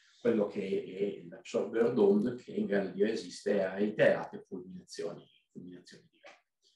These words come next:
Vi faccio alcuni esempi di applicazioni che potrete, diciamo, li punteggio così che voi possiate poi proporli a tutti quei casi che siano in qualche modo riconducibili.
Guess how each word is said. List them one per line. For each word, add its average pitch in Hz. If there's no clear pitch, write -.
Vi 123
faccio 175
alcuni 165
esempi 160
di 131
applicazioni 151
che -
potrete, 110
diciamo, -
li 160
punteggio 175
così -
che 127
voi 117
possiate -
poi 104
proporli 101
a -
tutti -
quei 143
casi 165
che -
siano 143
in 127
qualche 127
modo 113
riconducibili. -